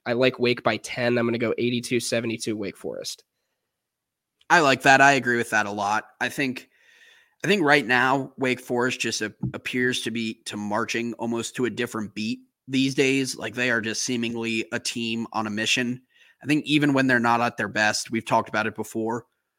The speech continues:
Speaker 2: Wake Forest just keeps finding ways to win basketball games, ways to beat Boston College, ways to beat Miami. Like, the way they're doing that, I think, is just incredibly impressive. I think it's a testament to the players, to the coaching staff, to Steve Forbes, to the team culture. You can go on and on.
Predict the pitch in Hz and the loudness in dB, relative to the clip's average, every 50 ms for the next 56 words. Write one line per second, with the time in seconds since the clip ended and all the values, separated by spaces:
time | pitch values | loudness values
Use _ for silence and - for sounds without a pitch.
0 | _ _ _ 110 139 160 - - 151 147 139 - 131 110 - - - 147 135 - | _ _ _ 4 4 4 4 4 4 4 4 2 0 -2 -4 -2 -2 -2 -2 -2
1 | - - 113 117 120 123 123 113 104 110 110 110 120 117 - - 110 101 110 110 | -4 -2 0 0 2 0 -2 -2 -2 -2 -2 -2 -2 -4 -6 -8 -10 -6 -6 -4
2 | 107 110 107 107 104 101 98 - - - 123 117 117 117 123 123 123 127 127 - | -4 -4 0 2 2 2 2 0 -4 -6 -4 -4 -2 -2 -2 -2 0 -2 -4 -4
3 | - - 117 113 117 120 113 - - 107 104 110 113 113 - 104 107 107 - - | -8 -6 -4 -2 -2 -2 -2 -4 -10 -10 -8 -8 -8 -6 -4 -2 -2 -2 -4 -6
4 | 104 98 98 104 107 110 104 - 107 101 104 107 104 - - 110 113 110 - 101 | -10 -4 -2 -2 -2 -2 -4 -6 -8 -6 -6 -6 -6 -8 -8 -8 -6 -4 -2 -2
5 | 104 101 98 104 104 110 117 123 127 - _ _ _ _ _ _ _ - 104 104 | -2 -2 -4 -4 -4 -2 -4 -4 -6 -8 _ _ _ _ _ _ _ -16 -8 -4
6 | - 117 117 127 139 160 147 123 123 127 117 113 110 117 117 117 117 117 113 113 | -4 0 2 4 4 4 6 4 2 2 0 0 -2 -2 0 2 2 2 2 0
7 | - 107 104 110 104 - - - - 110 - - - 120 110 - - - 123 120 | 0 -4 -4 -6 -6 -6 -8 -8 -8 -6 -6 -6 -6 -6 -6 -6 -4 0 0 2
8 | 120 123 113 113 113 110 110 110 - - - 107 98 - - 113 107 - - 127 | 2 0 -2 -2 -2 -2 -2 -4 -4 -6 -8 -8 -8 -4 -2 -2 -2 -2 -2 -4
9 | 117 117 113 107 - 117 101 101 - - 101 - - 113 - - 117 117 104 90 | -2 -2 -2 -4 -4 -6 -6 -6 -8 -8 -6 -4 -4 -4 -4 -4 -4 -4 -6 -6
10 | - 95 90 - - 139 131 131 131 131 131 - - _ - - _ _ _ - | -10 -14 -14 -4 0 2 4 4 4 2 2 -2 -6 _ -20 -20 _ _ _ -4
11 | - 123 120 - - 139 131 - 135 127 127 - 123 117 120 110 - - - 107 | -2 -2 0 2 2 2 4 4 2 0 2 4 6 6 6 6 4 -2 -6 -6
12 | - - 131 120 120 117 - 120 113 113 113 110 107 - - 113 110 98 - - | -4 -4 -2 -2 -2 -4 -4 -4 -2 -2 -2 -2 -4 -6 -4 -4 -4 -4 -2 -2
13 | 120 113 107 - - 113 110 - - 113 107 98 107 - 107 113 - 117 104 107 | -2 -4 -4 -4 -4 -4 -4 -4 -4 -4 -4 -4 -4 -6 -10 -8 -8 -6 -4 -4
14 | 104 104 92 98 101 95 92 87 78 - - - | -4 -4 -4 -4 -6 -8 -8 -6 -6 -6 -6 -8